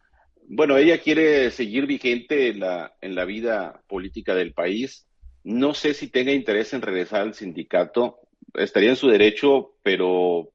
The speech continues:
yo creo que, que ya no es el tiempo, eh, de ella en el sindicato. Fue un personaje,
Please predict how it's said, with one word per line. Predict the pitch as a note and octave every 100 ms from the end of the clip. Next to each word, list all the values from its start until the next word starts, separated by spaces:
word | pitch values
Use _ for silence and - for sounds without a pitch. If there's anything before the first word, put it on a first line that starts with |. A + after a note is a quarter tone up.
| - -
yo | F2+ F#2+
creo | - G#2 G#2+ -
que, | - G2 E2+ - -
que | F#2+
ya | G#2+
no | B2
es | A#2
el | A2+ -
tiempo, | F#2+ F#2+ A#2+ G2+ -
eh, | D#2+ D2+ C2+ -
de |
ella | F2 G2+
en | F#2
el | E2
sindicato. | - E2 E2+ G2 - B2+
Fue | G#2
un | G2
personaje, | G#2+ G2+ F2+ F2 - G2+